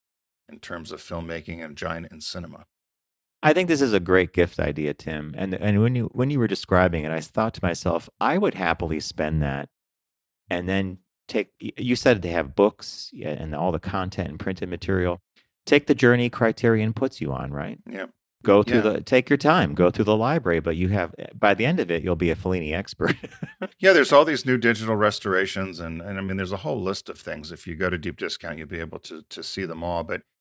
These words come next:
Speaker 1: I, I, I was first introduced to Fellini, quite frankly, through, um, the B fifty-twos reference Fellini a lot in terms of a lot of their music or a lot of their
Speaker 2: Yes.
Speaker 1: ideas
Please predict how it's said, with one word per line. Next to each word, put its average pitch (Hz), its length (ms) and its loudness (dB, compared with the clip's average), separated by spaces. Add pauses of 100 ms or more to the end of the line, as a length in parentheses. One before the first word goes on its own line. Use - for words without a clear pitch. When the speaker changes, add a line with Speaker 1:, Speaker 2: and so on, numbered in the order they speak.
(540)
Speaker 1:
I, 269 340 4
I, 208 300 4 (200)
I 135 140 6
was 208 220 0
first 127 320 2
introduced 104 500 -2
to 98 100 -4
Fellini, 85 460 -8
quite 90 220 -4
frankly, 92 400 -6 (220)
through, 90 640 0
um, 82 540 -14 (380)
the 113 80 -4
B 151 140 0
fifty-twos 127 640 -6
reference 82 460 -4
Fellini 82 420 -10
a 76 60 -6
lot 80 220 -4
in 80 100 -6
terms 95 320 -8
of 87 80 -6
a 82 40 -2
lot 87 220 -2
of 110 60 -2
their 90 140 -4
music 85 480 -6
or 85 60 -4
a 82 60 0
lot 85 200 2
of 87 80 0
their 85 140 -4
Speaker 2:
Yes. - 60 -8
Speaker 1:
ideas 87 600 -2